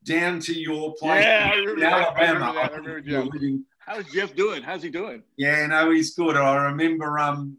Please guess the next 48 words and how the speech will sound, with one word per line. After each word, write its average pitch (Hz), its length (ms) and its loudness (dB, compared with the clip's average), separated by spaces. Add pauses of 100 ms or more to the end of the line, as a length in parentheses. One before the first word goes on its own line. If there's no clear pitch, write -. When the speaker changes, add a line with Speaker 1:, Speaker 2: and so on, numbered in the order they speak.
Speaker 1:
your 170 420 0
two 170 200 2
young 156 340 0
boys, 139 380 -4
and 135 100 -4
they 127 40 2
were 131 140 0
only 165 260 2
young 156 280 0
boys 156 400 -2
then. 147 180 -6
They 139 240 -2 (240)
listened 180 480 -6
to 165 120 -6
my 165 240 0
brother 156 400 -2
speak 160 420 -4
with 151 140 -10
his 131 180 -6
Australian 147 520 -4
accent 156 420 -4
and 135 180 -6
thought 196 340 0 (300)
he 208 120 -6
was 185 200 -4
the 165 100 -4
crocodile 165 640 0
hunter. 131 420 -4
And 127 140 -6
Jeff, 190 240 -4
Speaker 2:
They 139 120 2
did. 165 280 4
I 151 60 2
remember 165 380 -2
that. 147 240 -2
They 135 80 -6
did. 127 260 -8 (180)
Speaker 1:
Fantastic 180 720 -4
to 147 80 -12
catch 143 340 -6
up 143 220 -6
with 135 180 -12
you, 160 220 -2
and 131 180 -6
good 175 220 -4
luck 160 340 -4
in, 139 280 -6
um, 127 280 -6